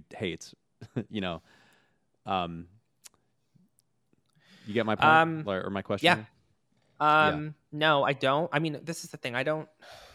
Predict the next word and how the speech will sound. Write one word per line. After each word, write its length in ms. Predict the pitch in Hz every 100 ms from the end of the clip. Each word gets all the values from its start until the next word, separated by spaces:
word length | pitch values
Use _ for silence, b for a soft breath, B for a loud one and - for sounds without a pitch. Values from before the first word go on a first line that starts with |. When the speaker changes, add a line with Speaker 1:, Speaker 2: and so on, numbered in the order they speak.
| B B B B B B _ _ _ _ _ _ _ _ - - _ _ _ b b b b b
Speaker 2:
subconsciously, 1600 | - - 156 139 - - 151 156 156 - 131 - 120 110 101 104